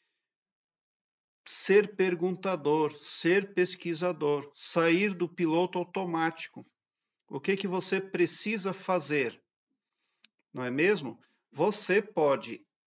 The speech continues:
utilizar um banheiro por dez anos.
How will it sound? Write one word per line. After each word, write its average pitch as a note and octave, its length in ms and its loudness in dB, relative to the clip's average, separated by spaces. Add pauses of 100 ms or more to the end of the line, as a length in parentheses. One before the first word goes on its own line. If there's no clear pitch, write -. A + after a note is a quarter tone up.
(200)
utilizar D#3 560 -2
um F3+ 100 0
banheiro D#3 680 -2 (600)
por D#3 200 -2
dez D#3+ 340 0
anos. E3 500 -4